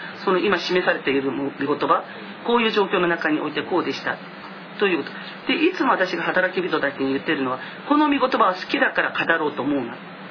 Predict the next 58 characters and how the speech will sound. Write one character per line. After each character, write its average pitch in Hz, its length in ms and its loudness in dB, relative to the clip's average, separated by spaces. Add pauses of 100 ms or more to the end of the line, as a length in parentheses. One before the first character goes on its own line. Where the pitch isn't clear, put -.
(680)
実 - 280 -2
際 269 180 4
的 247 180 0
な 214 120 4
体 233 240 2
験 233 200 0
な 220 120 4
し - 120 -4
の 160 100 2
言 - 240 0
葉 151 80 4
を 143 80 4
語 165 140 -2
る 170 200 2
の 139 80 2
は 135 60 -2
嘘 196 180 2
つ - 140 -8
き 170 100 -2
の 143 80 0
言 - 200 -2
葉 139 80 2
に 131 220 0 (440)
過 233 80 -2
ぎ 220 100 2
な 170 120 4
い - 60 -8
か 123 80 -2
ら、 123 80 -4
そ 196 100 -2
れ 175 80 2
ダ 170 120 0
メ 240 100 0
だ 156 100 2
よ。 - 80 -6 (680)
だ 202 80 4
か 160 60 2
ら、 - 60 -2 (360)
実 - 280 -2
際 294 200 2
的 226 200 0
に 226 120 0
体 233 220 0
験 220 160 0
っ - 40 -6
て 185 80 0
何 202 200 2
な 151 80 2
ん 135 60 0
で 131 80 -2
す - 80 -10
か？」 156 160 -2 (300)
と 196 100 4
い 190 80 2
う - 40 -2
こ 160 80 2
と 135 160 -2
は、 143 120 0